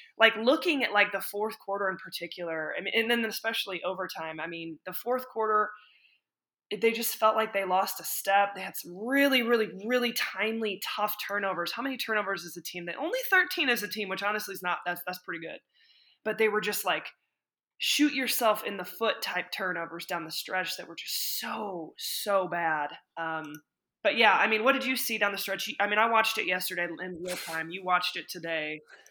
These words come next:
Speaker 1: What are your thoughts?
Speaker 2: Well, first of all, I watched it last night after you're
Speaker 1: Oh,
Speaker 2: like,
Speaker 1: you
Speaker 2: "You need
Speaker 1: did.
Speaker 2: to watch this." I, I
Speaker 1: Yeah.
Speaker 2: was following it on,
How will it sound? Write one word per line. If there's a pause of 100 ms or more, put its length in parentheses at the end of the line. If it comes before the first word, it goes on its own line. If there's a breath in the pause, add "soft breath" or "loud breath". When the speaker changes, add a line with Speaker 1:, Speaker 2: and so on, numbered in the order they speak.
(320 loud breath)
Speaker 1:
What
are
your
thoughts? (720)
Speaker 2:
Well,
first
of
all,
I
watched
it
last
night (100)
after
you're
Speaker 1:
Oh,
Speaker 2:
like,
Speaker 1:
you
Speaker 2:
"You
need
Speaker 1:
did.
Speaker 2:
to
watch
this."
I,
I
Speaker 1:
Yeah.
Speaker 2:
was
following
it
on,